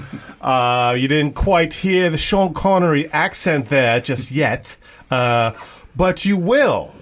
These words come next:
So, Mister Paul Andrew is a friend of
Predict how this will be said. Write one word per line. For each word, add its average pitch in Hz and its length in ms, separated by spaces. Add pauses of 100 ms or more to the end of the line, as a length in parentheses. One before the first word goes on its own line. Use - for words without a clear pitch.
(240)
So, 165 720 (540)
Mister 208 260
Paul 233 280
Andrew 202 600
is 185 580
a 170 300
friend 175 720
of 147 720